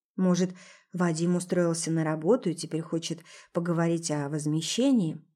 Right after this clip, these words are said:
Марина ответила согласием, сказала, куда подъезжать, указав время на час раньше, чем закрывается магазин.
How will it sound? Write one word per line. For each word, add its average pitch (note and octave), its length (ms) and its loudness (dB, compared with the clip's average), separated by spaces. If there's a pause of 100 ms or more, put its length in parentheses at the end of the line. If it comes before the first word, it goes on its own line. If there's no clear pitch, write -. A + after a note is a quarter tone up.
(460)
Марина A#3 380 6
ответила G3+ 460 2
согласием, G#3+ 720 0 (340)
сказала, A#3+ 560 6
куда F3+ 260 2
подъезжать, F#3 680 0
указав F3+ 400 2 (100)
время F3+ 580 4
на F3+ 200 2
час E3+ 400 0
раньше, F#3+ 360 0
чем D3+ 280 -4
закрывается D3+ 580 -6
магазин. F3 480 -2